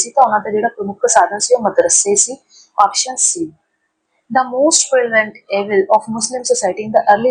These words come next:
sixteenth century, ਸੋਲਵੀਂ ਸਦੀ ਦੇ ਵਿੱਚ ਪੁੱਛਿਆ ਗਿਆ ਕਿ ਮੁਸਲਮਾਨਾਂ ਦੇ ਵਿੱਚ ਜਿਹੜੀ ਸਭ ਤੋਂ ਵੱਡੀ ਸਮਾਜਿਕ ਬੁਰਾਈ ਸੀ ਉਹ ਕਿਹੜੀ ਸੀ। ਤੇ ਇਹਦਾ ਸਹੀ ਆਨਸਰ ਹੈਗਾ ਜੀ ਆਪਣਾ,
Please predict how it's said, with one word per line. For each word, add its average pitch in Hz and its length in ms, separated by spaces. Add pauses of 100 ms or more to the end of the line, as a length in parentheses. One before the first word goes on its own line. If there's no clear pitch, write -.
sixteenth 208 460
century, 170 400
ਸੋਲਵੀਂ 220 400
ਸਦੀ 208 260
ਦੇ 202 60
ਵਿੱਚ 202 240
ਪੁੱਛਿਆ 202 420
ਗਿਆ 196 240
ਕਿ 254 80
ਮੁਸਲਮਾਨਾਂ 202 720
ਦੇ 196 80
ਵਿੱਚ 180 280
ਜਿਹੜੀ - 680
ਸਭ - 240
ਤੋਂ 269 160
ਵੱਡੀ 214 240
ਸਮਾਜਿਕ 202 480
ਬੁਰਾਈ 190 320
ਸੀ 247 160
ਉਹ 269 80 (100)
ਕਿਹੜੀ 202 320
ਸੀ। 151 100
ਤੇ - 400
ਇਹਦਾ 247 200
ਸਹੀ 214 260
ਆਨਸਰ 226 320
ਹੈਗਾ 202 260 (100)
ਜੀ 240 80
ਆਪਣਾ, 208 280